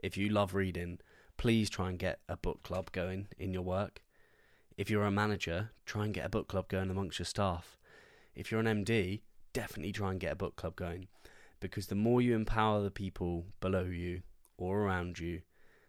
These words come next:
the better the ideas, the better results that will be in work. It will just be super, super important, and it will just allow for that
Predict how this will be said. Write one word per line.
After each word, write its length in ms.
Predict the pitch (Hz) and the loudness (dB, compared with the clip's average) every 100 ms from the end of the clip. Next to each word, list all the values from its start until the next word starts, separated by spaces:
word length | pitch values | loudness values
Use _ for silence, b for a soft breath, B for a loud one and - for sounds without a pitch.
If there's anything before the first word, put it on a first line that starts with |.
| b | b
the 80 | - | -6
better 240 | - 85 98 | -2 0 2
the 120 | 107 | 2
ideas, 600 | 107 98 92 90 90 - _ - | 2 0 -2 -2 -6 -8 _ -14
the 120 | 95 | -10
better 280 | - 82 95 | -4 0 2
results 560 | 104 101 92 90 - - | 0 2 0 0 -4 -8
that 120 | - | -8
will 80 | 92 | -6
be 200 | 90 87 | -4 -4
in 100 | 90 | -4
work. 460 | 90 87 - - - - _ _ - - - | -6 -6 -10 -16 -20 -20 _ _ -20 -20 -8
It 120 | 104 85 | -2 -2
will 120 | 95 | -2
just 300 | - 95 - | -2 -2 0
be 140 | 95 | -2
super, 300 | - 90 - | -2 -4 -4
super 320 | - 87 - | -4 -4 -4
important, 500 | 85 90 87 78 85 - | -6 -4 -4 -2 -4 -4
and 160 | 92 87 | -4 -4
it 100 | - | -4
will 180 | 85 85 | -6 -6
just 360 | 95 - - - B B B B B - | -6 -6 -8 -16 B B B B B -4
allow 380 | 90 90 87 | 0 2 2
for 160 | 87 85 | -2 -4
that 200 | 87 - | -4 -4